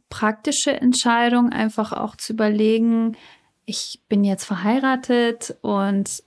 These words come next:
möchte da einfach auch meine eigenen Wege bestreiten. Und das hat für mich Sinn gemacht. Und ich hab da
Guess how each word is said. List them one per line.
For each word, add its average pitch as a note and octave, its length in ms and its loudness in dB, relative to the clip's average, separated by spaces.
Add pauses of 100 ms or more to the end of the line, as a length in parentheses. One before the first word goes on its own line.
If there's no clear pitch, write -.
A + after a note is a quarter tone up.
möchte G#3 420 0
da G3+ 540 2 (120)
einfach - 400 -6
auch - 220 -6
meine G3 300 0
eigenen G3 440 2
Wege G3+ 340 4
bestreiten. F#3 1120 -2
Und F#3 240 -2
das G3 260 0
hat G#3 120 0
für - 180 0
mich G#3 420 2 (340)
Sinn A3 380 6
gemacht. F3+ 520 -2
Und F#3+ 240 -4
ich - 160 -12
hab - 240 -6
da G3 400 2